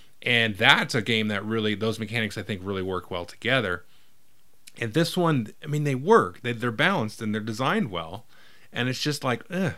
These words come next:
at the end of the game, it, it's just like, I don't really understand what even happened. <laughs> You know, like, where, what, what were we even doing here? And it just feels like, like, the most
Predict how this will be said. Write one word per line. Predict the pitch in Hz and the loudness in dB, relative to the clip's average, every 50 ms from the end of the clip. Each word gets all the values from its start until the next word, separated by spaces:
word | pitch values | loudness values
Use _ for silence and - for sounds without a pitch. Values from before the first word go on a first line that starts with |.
| - | -4
at | - 135 120 - | -6 -6 -4 -2
the | 135 139 | -2 0
end | 151 160 | 0 0
of | 139 | 0
the | 131 | 0
game, | 107 131 151 175 165 123 104 | 0 0 0 2 2 0 0
it, | 104 107 - - - | -2 -4 -6 -10 -16
it's | - 156 160 151 - - | -16 -16 -14 -12 -8 -6
just | 143 139 - - | -4 -4 -4 -4
like, | 127 117 110 110 - - - - - - - | -4 -4 -4 -4 -6 -12 -16 -18 -18 -16 -10
I | - 143 | -6 -4
don't | 151 156 143 143 | -4 -4 -4 -4
really | 135 127 127 | -4 -2 -2
understand | 127 120 117 - - 135 139 131 123 113 | -2 -2 -2 -4 -4 -2 -2 -2 -2 -2
what | 113 113 | -2 -2
even | 117 120 120 113 | -2 -2 -4 -6
happened. | 98 104 120 139 170 - 107 - - - - | -4 -4 -2 -2 -2 -4 -8 -12 -14 -16 -18
<laughs> | - - - - - - - | -18 -18 -18 -16 -6 0 2
You | 175 - | 2 4
know, | - 147 - 170 156 - - - - | 4 4 4 4 2 2 -2 -6 2
like, | - - 156 147 - | 4 4 4 4 4
where, | - 139 131 143 156 147 - | 0 0 4 6 6 6 4
what, | - - 147 135 135 147 170 180 196 208 185 | 4 0 -6 -10 -6 0 2 2 2 2 0
what | 180 147 165 185 | 0 0 0 2
were | 196 175 | 4 4
we | 156 135 131 | 4 4 4
even | 123 117 110 98 | 2 2 0 -2
doing | 92 92 104 117 156 190 190 135 104 | -2 -2 0 0 0 0 0 -2 -2
here? | 104 87 80 80 - - - - - - - - - - | -4 -4 -4 -6 -8 -12 -16 -18 -18 -18 -20 -20 -12 -4
And | - 127 123 127 123 117 117 110 107 104 101 - - - - - - - | -2 0 2 2 2 0 0 0 -2 -4 -6 -8 -10 -14 -18 -20 -12 -6
it | - 113 113 - | -6 -6 -4 -2
just | - - 139 139 135 - - | 0 0 2 0 0 -2 -6
feels | - - 135 131 127 117 113 | -6 -2 -2 0 0 0 2
like, | 113 104 98 92 - - - - - - - - - - - - - - - - - - - - - - - - - | 4 4 4 2 0 -6 -14 -18 -18 -20 -20 -18 -18 -18 -18 -18 -18 -18 -20 -20 -20 -20 -18 -18 -20 -20 -20 -16 -4
like, | - 160 151 151 151 165 - | 2 4 4 4 4 0 -6
the | 147 123 143 151 | -2 2 2 4
most | 147 139 139 143 151 170 190 185 - - - - | 4 4 4 4 4 4 4 2 0 -2 -6 -8